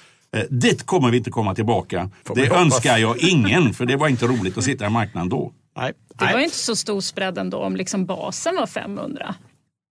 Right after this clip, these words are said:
Speaker 1: Nej, det
Speaker 3: I
Speaker 1: är ju
Speaker 3: relativa
Speaker 1: relativt
Speaker 3: termer så
Speaker 1: perspektiv,
Speaker 3: liksom
Speaker 1: så
Speaker 3: är
Speaker 1: är
Speaker 3: det
Speaker 1: det
Speaker 3: väl
Speaker 1: ju.
Speaker 3: ändå
Speaker 2: Ja,
Speaker 3: Ja.
Speaker 2: ja. Eh, Anna, du, du, eh, sitter ju, sitter i den här marknaden, höll jag på att säga. Men,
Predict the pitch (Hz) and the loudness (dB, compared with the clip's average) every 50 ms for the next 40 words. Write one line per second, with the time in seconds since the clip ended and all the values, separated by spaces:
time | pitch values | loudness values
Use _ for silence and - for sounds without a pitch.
0 | _ _ _ _ _ _ - - 127 120 113 170 - - - - - - - 143 | _ _ _ _ _ _ -2 2 4 4 6 6 4 4 2 0 0 2 2 4
1 | 143 135 - - 139 131 127 156 170 160 131 117 - 135 131 113 104 110 113 107 | 4 4 2 2 4 4 4 4 4 4 4 4 4 2 2 2 2 2 0 0
2 | - - 117 107 - 127 107 92 87 - - - - 202 208 - - - - 160 | 2 0 0 2 2 2 2 2 2 2 0 0 0 -2 0 0 0 2 2 2
3 | 160 156 147 - 185 180 175 185 185 - - _ - 131 113 113 117 135 147 - | 2 0 -2 -4 -4 -4 -6 -6 -8 -10 -16 _ -4 -2 -2 -2 -2 -4 -6 -10
4 | _ - 208 120 117 131 127 - - - - - 330 151 151 156 160 165 165 165 | _ -4 0 0 0 0 0 -4 -12 -14 -8 -2 0 2 2 4 2 2 2 0
5 | 165 - - 185 175 175 170 170 165 151 175 196 202 185 180 160 175 185 196 202 | -2 -2 -2 -2 0 0 2 0 2 2 2 2 2 0 -2 0 0 0 0 2
6 | 202 202 196 196 196 185 185 180 175 165 160 175 185 165 165 165 160 - 196 196 | 2 2 2 2 0 -2 -4 -4 -6 -10 -12 -14 -12 -10 -10 -10 -12 -14 -18 -20
7 | 107 _ _ _ _ - 156 - - 165 156 - 175 170 170 170 160 156 160 156 | -20 _ _ _ _ -12 -8 -6 -6 -6 -4 -2 -2 -2 -2 -2 -4 -6 -6 -4
8 | - 170 160 - - 220 214 185 151 135 127 120 113 117 123 113 113 110 107 - | -4 -4 -2 -2 -2 0 2 2 2 2 2 0 0 0 -2 0 0 -2 -2 -2
9 | 120 117 - 120 113 110 123 139 147 | -4 -2 0 0 0 0 0 0 2